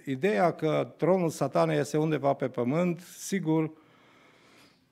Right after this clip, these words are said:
rezonează cu faptul că în așa multe puncte ferbinți de pe glob este o prezență acutizată a diavolului și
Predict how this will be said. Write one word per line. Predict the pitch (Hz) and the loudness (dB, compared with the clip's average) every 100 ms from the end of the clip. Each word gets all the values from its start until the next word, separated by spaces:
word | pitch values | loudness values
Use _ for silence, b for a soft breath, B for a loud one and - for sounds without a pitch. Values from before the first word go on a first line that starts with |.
| _ - _ - | _ -20 _ -6
rezonează | 143 156 170 202 214 190 | 0 2 4 4 4 4
cu | 147 165 | 2 0
faptul | - 202 196 175 | 4 2 4 0
că | - | 2
în | 175 | 2
așa | 160 - 202 | 2 2 4
multe | 202 180 165 | 4 4 2
puncte | 196 190 165 | 2 2 2
ferbinți | 147 160 139 131 226 151 | 2 2 2 2 2 2
de | 139 | 0
pe | 147 | 0
glob | 123 139 175 156 | 0 2 2 2
este | 156 160 | 0 -2
o | |
prezență | 151 147 156 175 175 | -2 -2 0 -2 0
acutizată | 147 - 139 151 127 185 175 151 | -2 -2 -2 -2 4 4 6 2
a | 147 | 2
diavolului | 127 147 160 165 175 175 165 | 4 6 8 6 4 4 2
și | - | 2